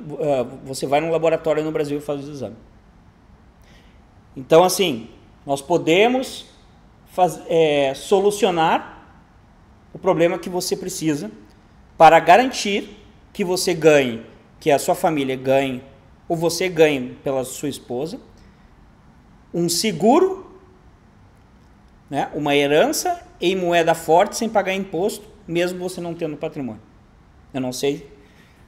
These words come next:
se vocês entenderam, eu faço isso, minha esposa faz pra mim, eu faço pra minha esposa, mesmo a gente não tendo filhos. Obviamente, se nós dois morremos junto, quem, quem ganha são meus pais. Eu acho extremamente importante,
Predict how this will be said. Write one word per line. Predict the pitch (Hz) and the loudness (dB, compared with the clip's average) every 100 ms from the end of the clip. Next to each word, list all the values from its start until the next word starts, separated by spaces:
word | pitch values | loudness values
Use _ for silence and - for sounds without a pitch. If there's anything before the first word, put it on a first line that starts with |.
| - | -16
se | - | -12
vocês | 131 123 131 | -10 -8 -8
entenderam, | 135 131 139 143 190 - - _ _ | -8 -6 -4 -2 -4 -10 -20 _ _
eu | 170 165 | -2 0
faço | 165 139 139 143 | 0 -2 -2 -6
isso, | 139 - - - - | -8 -8 -16 -20 -12
minha | 135 | -12
esposa | - 147 139 | -8 -6 -6
faz | - - | -8 -8
pra | 147 | -6
mim, | 131 139 | -4 -6
eu | |
faço | 143 131 - | -6 -6 -6
pra | 131 | -8
minha | 127 | -8
esposa, | 120 147 151 | -8 -6 -6
mesmo | 139 131 143 | -4 -6 -6
a | |
gente | 135 123 | -8 -10
não | 139 123 | -10 -8
tendo | 123 123 | -8 -10
filhos. | - 123 - - - _ _ _ _ _ - | -10 -12 -14 -20 -20 _ _ _ _ _ 0
Obviamente, | 143 139 139 139 143 | 0 2 0 0 -4
se | 151 | -4
nós | 131 | -4
dois | 127 131 | -4 -4
morremos | 135 123 127 120 | -4 -2 -4 -6
junto, | 131 131 | -10 -8
quem, | 139 127 | -6 -8
quem | - 139 123 | -6 -4 -2
ganha | 120 117 120 | -2 -2 -8
são | - 123 | -8 -6
meus | 117 120 | -6 -8
pais. | - 180 240 - - - - _ _ - _ - - - - - | -4 -4 -4 -10 -20 -20 -20 _ _ -20 _ -16 -16 -16 -20 -8
Eu | 185 156 | 0 2
acho | 139 151 | 2 -2
extremamente | - 143 139 135 135 160 | -8 -6 -4 -6 -8 -10
importante, | 143 147 147 165 240 - | -6 -6 -4 -4 -4 -12